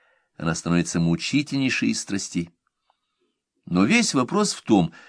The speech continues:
чтобы уяснить, можно ли жить подобными страстями, можно ли принять глубоко заложенный в них закон, по которому он испепеляет сердце в то самое время,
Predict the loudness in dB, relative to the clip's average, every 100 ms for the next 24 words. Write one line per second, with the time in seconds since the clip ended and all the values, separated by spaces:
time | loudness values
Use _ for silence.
0 | -20 -10 -2 6 8 8 8 6 4 0
1 | 2 4 4 4 2 6 4 4 0 0
2 | 0 -2 -2 -4 -4 -2 0 0 0 0
3 | -2 -4 -4 -4 -8 -8 _ _ _ _
4 | _ _ -4 4 6 6 6 4 4 2
5 | 2 4 4 2 0 2 2 2 0 2
6 | 2 2 2 2 0 0 -2 2 2 2
7 | -8 -20 _ -6 0 2 2 0 _ _
8 | -4 -4 0 0 4 6 8 6 2 2
9 | 2 2 -2 -2 -2 0 2 4 4 4
10 | 4 4 0